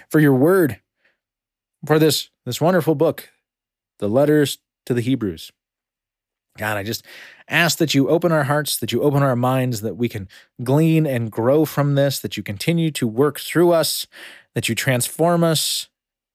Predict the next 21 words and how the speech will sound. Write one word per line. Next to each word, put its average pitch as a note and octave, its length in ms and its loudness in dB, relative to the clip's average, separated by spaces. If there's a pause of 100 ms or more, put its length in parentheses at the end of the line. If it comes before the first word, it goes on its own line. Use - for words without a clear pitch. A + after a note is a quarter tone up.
(300)
closer D#3 500 0
and A#2 160 -2
closer B2+ 400 0
to G#2+ 100 -10
the G2+ 160 -6
image G#2+ 320 -6
of F2+ 120 -8
your F#2+ 180 -2
wonderful G2+ 380 -6
Son, F#2 280 -6
Jesus. D#2+ 540 -12 (1080)
Give D#3 220 2
us D3 160 0
the A2+ 80 -6
strength D3+ 360 -2
and C#3 100 -2
the A#2+ 60 -4
courage C3+ 400 0
to - 80 -10
go C3 240 2
out C3 260 0